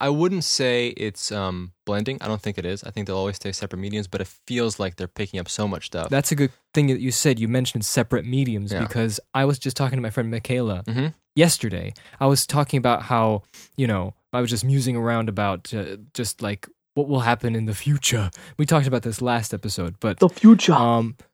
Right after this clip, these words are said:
Speaker 2: the future. What will happen? What will happen? Will, will, uh, will there be, like, a, a merging of both
Speaker 3: Mm-hmm.
Speaker 2: formats? Because it feels like if there's gonna be more T V shows that might be shown in theaters 'cause of digital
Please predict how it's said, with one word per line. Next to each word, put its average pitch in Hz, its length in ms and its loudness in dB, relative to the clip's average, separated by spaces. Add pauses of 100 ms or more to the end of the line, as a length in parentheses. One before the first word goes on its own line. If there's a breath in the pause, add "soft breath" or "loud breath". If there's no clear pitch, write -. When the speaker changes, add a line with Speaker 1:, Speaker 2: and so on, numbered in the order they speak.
(140)
Speaker 2:
the 147 80 2
future. 175 500 6 (200 soft breath)
What 196 140 4
will 208 120 8
happen? 208 420 6 (300)
What 180 160 2
will 226 100 6
happen? 165 260 4
Will, 165 340 6
will, 160 480 6
uh, 123 440 2 (340)
will 139 300 2
there 147 200 4
be, 147 160 4
like, 139 240 2
a, 117 320 2 (100)
a 110 160 -4
merging 151 640 0 (100)
of 135 200 -4
both 139 240 4
Speaker 3:
Mm-hmm. 147 180 2
Speaker 2:
formats? 143 320 2
Because 165 260 2
it 165 80 -2
feels 208 280 4
like 143 180 2
if 156 180 -4
there's 165 180 0
gonna 190 160 0
be 170 120 2
more 160 440 4
T 175 160 -2
V 165 120 0
shows 143 240 0
that 123 120 -2
might 143 280 0
be 165 80 0
shown 156 200 0
in 131 80 -2
theaters 151 360 2
'cause 127 120 -2
of 113 80 -2
digital 131 460 0